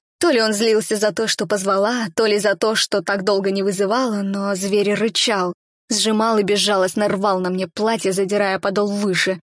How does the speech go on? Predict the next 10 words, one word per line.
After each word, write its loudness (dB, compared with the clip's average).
стремясь 0
добраться 0
до 0
нижнего -2
белья, 0
которое 0
тоже -2
быстро -2
меня -2
покинуло. -4